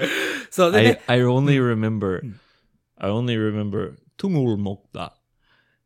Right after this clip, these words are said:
Speaker 2: It means eat poop.
Speaker 1: うん。<laughs> そうだよね。そのね、あの、他の人のね。
Speaker 2: And chuka means congratulations.
Speaker 1: 他の人のポッドキャストの中で、イートプープを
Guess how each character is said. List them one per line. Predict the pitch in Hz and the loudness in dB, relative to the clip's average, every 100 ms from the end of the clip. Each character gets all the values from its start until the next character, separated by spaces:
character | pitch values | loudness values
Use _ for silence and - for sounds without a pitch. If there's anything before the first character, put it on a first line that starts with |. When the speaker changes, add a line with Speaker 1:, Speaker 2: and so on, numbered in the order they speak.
| _ | _
Speaker 2:
It | 107 | -12
means | 104 107 - | -10 -10 -8
eat | 113 107 101 | -8 -8 -8
poop. | 104 80 - _ _ _ _ | -8 -8 -14 _ _ _ _
Speaker 1:
う | |
ん。 | - | -10
<laughs> | |
そ | - - | -6 -2
う | 113 | -2
だ | 101 | -4
よ | |
ね。 | 85 110 113 - - - | -8 -10 -10 -10 -14 -14
そ | - 92 | -14 -14
の | 85 | -8
ね、 | 107 87 - - - | -6 -6 -12 -20 -20
あ | - | -14
の、 | 98 92 90 - - - | -10 -10 -12 -16 -20 -16
他 | 123 151 | -6 -4
の | 160 | -4
人 | 151 190 | -2 -2
の | 165 | -2
ね。 | 101 131 156 | -2 -4 -4
Speaker 2:
And | 107 107 | -6 -6
chuka | - - - 117 - _ _ _ _ | -6 -8 -6 -8 -10 _ _ _ _
means | - 98 98 | -14 -14 -14
congratulations. | - 107 104 143 143 135 110 87 - _ - - - - _ - - - - | -6 -4 0 -2 -2 -4 -4 -8 -16 _ -18 -18 -18 -20 _ -20 -20 -20 -16
Speaker 1:
他 | - 123 | -12 -8
の | 196 | -6
人 | 202 - 233 | -8 -8 -4
の | 226 | -4
ポ | - 101 | -4 -12
ッ | - | -10
ド | 117 | -10
キ | - | -8
ャ | 131 | -8
ス | - | -4
ト | 135 | -4
の | 92 | -6
中 | 80 90 73 | -8 -12 -10
で、 | 82 76 - | -12 -12 -10
イ | 123 | -8
ー | |
ト | 151 185 | -4 -4
プ | - 196 | 0 -2
ー | |
プ | 196 | -2
を | 165 | -10